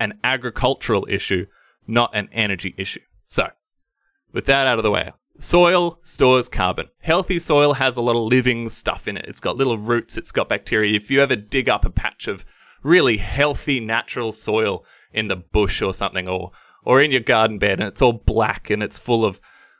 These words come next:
you know, all that good soily stuff, and it holds a lot of moisture. That is soil with a lot of carbon in it,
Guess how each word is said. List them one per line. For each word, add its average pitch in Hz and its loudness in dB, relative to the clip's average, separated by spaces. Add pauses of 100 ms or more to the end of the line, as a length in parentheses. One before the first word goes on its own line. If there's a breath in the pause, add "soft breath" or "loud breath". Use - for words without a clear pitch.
you 113 -8
know, 101 -2
all 113 6
that 104 0
good 120 2
soily 110 2
stuff, - -2
and 110 -8
it - -14
holds 139 0
a 120 2
lot 117 4
of 110 2
moisture. 104 0 (280)
That 139 -2
is 139 -10
soil 120 -4
with - -4
a 123 -2
lot 113 0
of 98 -8
carbon 95 -2
in 85 -12
it, - -18